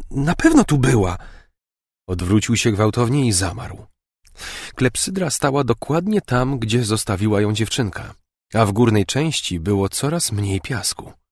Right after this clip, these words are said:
Obudził go przeraźliwy huk. Uniósł lekko głowę i ku swojemu zdziwieniu dostrzegł obcą kobietę,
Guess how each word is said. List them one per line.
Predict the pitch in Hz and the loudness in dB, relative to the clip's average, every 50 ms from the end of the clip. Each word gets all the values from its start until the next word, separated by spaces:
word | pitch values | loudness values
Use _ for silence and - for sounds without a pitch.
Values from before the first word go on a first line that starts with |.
| _ _ _ _ _ _ _ _ _ _ _ _ _ _ _ _ _ _ _ | _ _ _ _ _ _ _ _ _ _ _ _ _ _ _ _ _ _ _
Obudził | 123 117 107 113 123 110 117 120 | 0 2 4 4 4 4 4 4
go | 113 127 | 4 4
przeraźliwy | 113 - - 131 120 113 107 120 135 127 143 | 2 4 2 4 4 4 4 2 2 0 0
huk. | - - - 82 - - - - _ _ _ _ _ _ _ _ _ _ _ _ _ _ - - - - - - - - - - - - | -2 -4 -8 -12 -12 -12 -16 -16 _ _ _ _ _ _ _ _ _ _ _ _ _ _ -20 -18 -16 -16 -16 -16 -18 -18 -20 -20 -6 0
Uniósł | - 156 156 147 - - 139 | 4 6 6 6 4 4 4
lekko | 135 131 - - - 131 | 2 2 2 2 0 0
głowę | 117 110 117 143 160 170 170 185 175 | 2 4 4 2 2 2 0 0 0
i | 160 156 | -2 -2
ku | - 156 143 | -2 -4 -4
swojemu | - - - 110 135 156 170 165 151 120 | -2 -4 -4 -2 -2 -2 -2 0 -2 -2
zdziwieniu | 104 101 101 123 123 113 156 196 196 135 101 98 95 90 - _ _ _ _ _ | -2 -2 -2 -2 -2 0 2 2 2 2 0 0 -2 -4 -6 _ _ _ _ _
dostrzegł | 117 120 160 160 - - - - 156 143 143 151 - - | 0 2 2 2 2 0 -2 -4 -2 0 0 0 2 2
obcą | 151 139 - - - 151 147 | 0 0 0 -2 -4 -4 -2
kobietę, | - - 143 120 127 123 110 - 117 113 | -2 -2 0 4 4 4 4 4 2 0